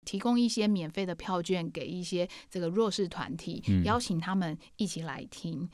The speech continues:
Speaker 1: 记得那时候新北场我们就是用星儿，就是自闭儿，
Speaker 2: 是。
Speaker 1: 对，那就是这个他们志工啊，或是家长啊，带着他们来听音乐会。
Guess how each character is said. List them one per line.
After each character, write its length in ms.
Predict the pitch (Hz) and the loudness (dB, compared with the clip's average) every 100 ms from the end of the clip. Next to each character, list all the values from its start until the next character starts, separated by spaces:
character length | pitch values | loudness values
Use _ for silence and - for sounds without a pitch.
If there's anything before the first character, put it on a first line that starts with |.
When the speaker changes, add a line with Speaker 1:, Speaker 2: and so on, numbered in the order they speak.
| _ _ | _ _
Speaker 1:
记 300 | - 269 247 | -8 -2 -2
得 260 | 185 170 175 | 0 -2 0
那 200 | 214 220 | 0 -2
时 160 | - | -2
候 160 | 175 190 | -2 -2
新 180 | 175 202 | 2 0
北 140 | 170 | 0
场 180 | 165 - | -4 -6
我 60 | 147 | -6
们 160 | 165 | -6
就 100 | 180 | -4
是 180 | 170 185 | -4 -2
用 160 | 185 175 | -2 -2
星 320 | - 170 175 | -2 -4 -4
儿， 260 | - - - | -4 -6 -6
就 160 | - | -6
是 140 | 165 175 | -6 -6
自 200 | - 208 | -4 -4
闭 240 | 185 175 | -4 -6
儿， 240 | - - - - | -6 -8 -10 0
Speaker 2:
是。 180 | 220 | 2
Speaker 1:
对， 240 | 180 170 156 | 4 2 0
那 180 | 180 190 | -4 -4
就 140 | 208 | -4
是 180 | 202 202 | -2 -2
这 140 | 196 | -2
个 200 | 185 160 - | 0 -2 -2
他 160 | 185 | -2
们 160 | 180 165 | -2 -2
志 180 | 247 247 | -2 0
工 280 | 214 196 | 2 2
啊， 180 | 196 185 | 2 0
或 100 | 185 | 0
是 160 | 196 185 | 0 -2
家 360 | - 196 190 196 | -2 -2 -2 -2
长 300 | - - - | -4 -4 -2
啊， 200 | 156 151 | -2 0
带 220 | 185 175 | -2 -2
着 140 | - | -4
他 140 | 170 180 | -4 -4
们 260 | 165 160 | -4 -6
来 180 | 170 131 147 | -4 -4 -4
听 280 | - 165 | -8 -6
音 200 | 165 170 | -4 -4
乐 180 | 185 160 | -4 -4
会。 260 | 165 190 | 0 2